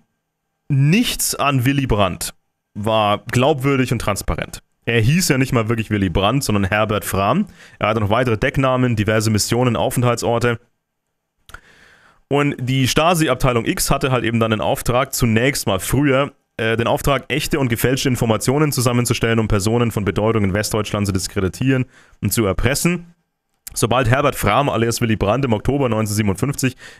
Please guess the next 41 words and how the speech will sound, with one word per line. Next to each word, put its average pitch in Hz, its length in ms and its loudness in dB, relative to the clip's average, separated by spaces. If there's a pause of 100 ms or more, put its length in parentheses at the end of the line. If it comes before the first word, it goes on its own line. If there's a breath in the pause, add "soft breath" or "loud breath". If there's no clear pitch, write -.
regierender 131 480 0
Bürgermeister 120 600 0
von 113 140 -2
Berlin 131 320 0
wurde, 135 200 2
liefen 123 280 -2
gegen 110 180 -2
ihn 120 160 -2
schon 120 100 -2
aktive 131 400 -4
Maßnahmen 101 560 0
an. 117 220 -2 (500 soft breath)
Mal 127 300 2
hieß 147 240 0
es, 135 100 -2
er - 80 0
sei 117 140 0
ein 117 80 0
Informant 113 480 0
der 104 80 0
Gestapo 151 480 0
gewesen, 123 480 0
dann 104 160 2
hieß 107 160 0
es, 101 100 0
er 98 80 0
sei 98 140 0
ein 98 100 0
C - 200 -4
I 107 40 2
A 117 300 0
gewend-, 123 320 -2
äh, - 220 -8 (100)
C - 240 -2
I 120 280 2
A-Agent 123 280 0
gewesen, 113 440 0
dann 98 140 -2
auch 92 140 -4
wieder 95 100 -2
Sowjetagent. 117 640 -2